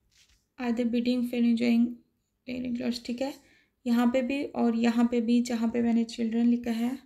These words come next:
कार्टून बर्ड्स। सर्च करना आपका अपना काम है और इसका काम है देना। अब ये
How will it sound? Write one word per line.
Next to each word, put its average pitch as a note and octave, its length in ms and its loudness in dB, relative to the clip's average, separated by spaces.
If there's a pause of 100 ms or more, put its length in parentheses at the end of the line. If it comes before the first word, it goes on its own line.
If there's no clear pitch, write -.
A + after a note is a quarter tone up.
(2750)
कार्टून A#3 480 2
बर्ड्स। G#3+ 360 -6 (2750)
सर्च E4 360 -2
करना A#3+ 380 2
आपका A#3+ 260 -4
अपना A#3+ 260 0
काम A3+ 300 -2
है A#3+ 120 -2 (1000)
और A3+ 320 -2 (1300)
इसका A#3+ 260 -6
काम A#3 240 -2
है A3+ 140 0
देना। G#3 380 -4 (120)
अब G#3+ 160 -4
ये A#3+ 300 2